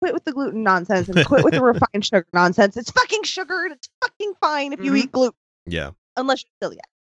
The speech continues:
Speaker 2: So the, the reason that they're, they're fining her is because, you know, she was found in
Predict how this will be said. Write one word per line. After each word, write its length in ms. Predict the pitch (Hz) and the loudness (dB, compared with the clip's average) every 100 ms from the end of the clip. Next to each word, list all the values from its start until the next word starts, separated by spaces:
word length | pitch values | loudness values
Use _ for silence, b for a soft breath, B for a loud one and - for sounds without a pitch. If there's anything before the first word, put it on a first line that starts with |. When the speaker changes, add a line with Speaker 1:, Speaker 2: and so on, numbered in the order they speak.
| _ _ _ _ _ - | _ _ _ _ _ -4
Speaker 2:
So 360 | 170 143 127 | 0 2 0
the, 360 | 139 156 143 117 - | 2 2 4 0 -8
the 280 | 147 151 | -4 -2
reason 340 | 175 240 196 139 | 0 0 0 0
that 180 | 120 - | 0 0
they're, 320 | 117 104 101 | 0 0 -2
they're 180 | 110 107 | -4 -4
fining 360 | 139 147 120 | -2 -2 -2
her 160 | 90 98 | -4 -6
is 120 | 87 | -6
because, 400 | 92 90 95 90 | -8 -6 -6 -6
you 100 | 98 | -6
know, 160 | 98 90 | -6 -6
she 160 | - | -6
was 160 | 104 95 | -6 -6
found 420 | - 104 101 95 - | -4 -2 -2 -6 -8
in 420 | 98 90 90 | -8 -8 -10